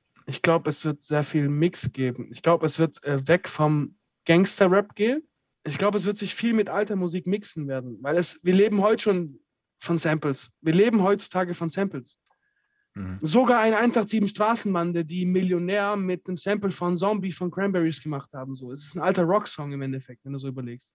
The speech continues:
Speaker 1: den sie
Speaker 2: Ja,
Speaker 1: da
Speaker 2: Mann.
Speaker 1: gesampelt haben. Das heißt, heutzutage, wir werden sehr viel von Musik, die es schon gab, leben und dann im Endeffekt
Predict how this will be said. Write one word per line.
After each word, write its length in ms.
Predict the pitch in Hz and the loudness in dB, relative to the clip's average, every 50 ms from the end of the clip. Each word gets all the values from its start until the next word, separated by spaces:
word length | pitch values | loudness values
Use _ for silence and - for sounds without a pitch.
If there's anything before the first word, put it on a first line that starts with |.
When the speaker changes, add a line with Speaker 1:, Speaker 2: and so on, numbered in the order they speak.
| _ _ _ | _ _ _
Speaker 1:
den 100 | 151 151 | -6 -4
sie 80 | 151 160 | -2 -2
Speaker 2:
Ja, 60 | 156 | -2
Speaker 1:
da 20 | - | -2
Speaker 2:
Mann. 80 | - | -2
Speaker 1:
gesampelt 360 | - - 151 151 143 139 131 139 | -4 -4 -4 -6 -6 -8 -8 -8
haben. 260 | 135 127 127 127 - _ _ _ _ _ _ _ _ _ _ _ _ - | -10 -10 -10 -12 -16 _ _ _ _ _ _ _ _ _ _ _ _ -8
Das 100 | - 160 | 0 2
heißt, 360 | 170 175 160 - - - _ _ _ - | 2 2 2 0 -6 -18 _ _ _ -2
heutzutage, 640 | 156 180 190 190 - - - 175 170 208 214 196 226 190 | 0 0 0 0 -2 -6 -6 -2 0 0 0 2 0 0
wir 100 | 180 160 | 2 2
werden 200 | 180 185 180 170 | 2 0 0 2
sehr 180 | 165 180 190 | 0 0 0
viel 180 | 190 - 214 196 | -2 -4 -10 -10
von 280 | - - 170 170 143 - _ _ | -8 -6 -6 -6 -6 -8 _ _
Musik, 400 | - 156 165 170 147 196 220 214 | -4 -2 -2 2 2 2 0 0
die 100 | - 196 | 0 -2
es 60 | 175 | -2
schon 160 | - 170 165 156 | 0 -2 -2 0
gab, 280 | 165 165 - - - | 0 0 -2 0 -2
leben 380 | 160 160 180 220 226 247 269 214 | 0 0 2 2 2 2 0 0
und 140 | 180 180 165 | -2 -2 -2
dann 160 | 170 165 151 | -2 -2 -2
im 140 | 131 170 170 | -4 -2 -2
Endeffekt 580 | 185 202 214 202 208 214 220 220 - _ - | 0 0 -2 -2 0 -2 -4 -4 -4 _ -20